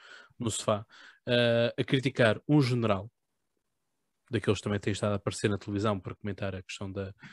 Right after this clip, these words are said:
da Ucrânia. Portanto, isto, as televisões nós sabemos que isto é, mexe tudo e despeja, que isto vai, vai que dá.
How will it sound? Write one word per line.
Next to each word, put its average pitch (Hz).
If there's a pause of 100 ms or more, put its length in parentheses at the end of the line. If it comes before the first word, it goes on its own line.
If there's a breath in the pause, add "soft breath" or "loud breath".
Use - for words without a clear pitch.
(500 soft breath)
da 101
Ucrânia. 98
Portanto, 95
isto, 98
as 98
televisões 104
nós 98
sabemos 104
que -
isto -
é, 98 (460)
mexe 117
tudo 117
e 101
despeja, 110
que -
isto - (440)
vai, 107
vai 107
que -
dá. 104